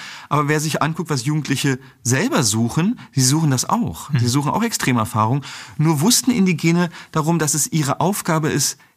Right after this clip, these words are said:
Speaker 1: diesen Rahmen zu halten.
Speaker 2: Mhm.
Speaker 1: Da sind wir beim Rahmen. Und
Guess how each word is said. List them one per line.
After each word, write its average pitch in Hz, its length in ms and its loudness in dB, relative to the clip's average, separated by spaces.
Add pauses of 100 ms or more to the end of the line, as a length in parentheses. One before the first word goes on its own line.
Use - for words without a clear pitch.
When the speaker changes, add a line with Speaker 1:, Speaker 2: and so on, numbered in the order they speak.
Speaker 1:
diesen 143 180 2
Rahmen 120 300 2
zu 123 180 -4
halten. 185 320 0
Speaker 2:
Mhm. 107 160 0 (400)
Speaker 1:
Da 143 100 0
sind 143 120 2
wir 151 80 4
beim 135 160 2
Rahmen. 123 420 0 (200)
Und 139 240 -2